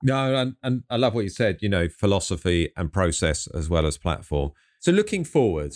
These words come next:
what do you think is next for strategic workforce planning? You, you know, how do we make sure that H R doesn't miss the moment? It's in a good moment, I think, H R, for H R at the moment. And what would, say, three years out look like if, if we do this right?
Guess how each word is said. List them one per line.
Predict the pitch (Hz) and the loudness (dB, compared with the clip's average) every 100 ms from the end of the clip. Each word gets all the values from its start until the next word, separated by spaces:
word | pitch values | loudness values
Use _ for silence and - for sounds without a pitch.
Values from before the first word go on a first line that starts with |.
| - - | -12 0
what | 143 214 | 2 2
do | 208 | 0
you | 214 | -2
think | - 170 147 | 0 0 0
is | 131 | -2
next | 123 - - | -2 -4 -4
for | 104 | -6
strategic | - 87 110 90 80 | -6 -6 -4 -4 -2
workforce | 90 87 - 80 - | -2 -2 -4 -10 -6
planning? | 95 80 80 | -6 -4 -4
You, | 92 98 | -4 -6
you | 82 101 | -4 -4
know, | 92 | -4
how | - 135 143 | -2 0 2
do | 139 | 4
we | 131 | 4
make | 123 123 - | 4 2 0
sure | - 123 113 | 0 4 4
that | 104 - | 4 2
H | 110 107 117 | 0 -2 0
R | 104 98 - | 0 0 0
doesn't | 113 104 101 - | 0 2 -2 -2
miss | 104 - | -2 -2
the | - 98 | -2 0
moment? | 101 113 123 113 - - _ | 2 2 2 0 -6 -20 _
It's | 92 - 120 | -14 -6 0
in | 110 | 2
a | 104 | 2
good | 104 | 2
moment, | 101 107 95 | 2 2 0
I | 87 | -2
think, | 85 92 | -2 -2
H | 90 87 | -2 -4
R, | 87 | -8
for | - 98 | -4 0
H | 85 - | 0 -2
R | 90 | -4
at | 85 | -2
the | 87 | -2
moment. | 87 82 78 _ - - - | -2 -2 -6 _ -20 -10 0
And | 135 | 4
what | 170 - | 4 4
would, | 147 139 | 0 0
say, | - - 127 | -4 -2 -2
three | 107 - 135 | 0 0 2
years | 113 107 101 90 - - 104 | 4 4 2 0 -6 -8 -4
out | 98 92 | -4 -4
look | 92 - | -6 -4
like | 87 82 - | -4 -4 -6
if, | 87 - | -8 -8
if | - 78 | -8 -6
we | 90 | -6
do | 80 82 | -4 -4
this | 78 - | -4 -6
right? | 80 73 - | -6 -8 -10